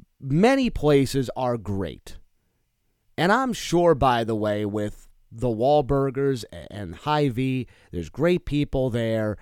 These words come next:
and we caught 'em on a bad day,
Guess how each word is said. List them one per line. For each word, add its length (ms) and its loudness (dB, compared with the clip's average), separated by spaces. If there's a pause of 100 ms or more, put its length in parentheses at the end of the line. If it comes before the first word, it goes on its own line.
(200)
and 420 -6 (680)
we 180 2
caught 300 2
'em 120 0
on 160 -4
a 80 -10
bad 400 0
day, 420 -2